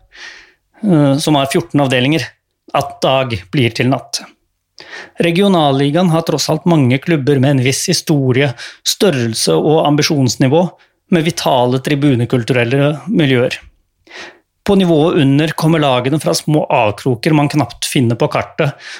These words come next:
og på tribunen sitter stort sett spillernes slekt og venner, samt noen gamle gubber. Derfor er det enda viktigere for oss enn for klubben som sådan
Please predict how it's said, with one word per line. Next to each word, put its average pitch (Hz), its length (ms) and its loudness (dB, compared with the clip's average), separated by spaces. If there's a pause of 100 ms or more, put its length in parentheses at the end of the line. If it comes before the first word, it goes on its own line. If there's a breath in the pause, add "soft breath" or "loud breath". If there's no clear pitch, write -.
og 190 80 0
på 190 100 0
tribunen 147 600 2
sitter 147 240 -2
stort 147 300 -2
sett 117 180 -2
spillernes 131 640 0
slekt - 320 -6
og 147 80 2
venner, 123 420 0
samt 127 300 -2
noen 139 160 2
gamle 123 240 0
gubber. 117 400 -4 (1200 loud breath)
Derfor 180 400 2
er 165 220 0
det - 80 -2 (120)
enda 165 380 4
viktigere 156 400 -2
for - 160 -2
oss - 320 0
enn 139 160 0
for 170 160 -2
klubben 143 320 0
som 165 160 0
sådan 135 420 2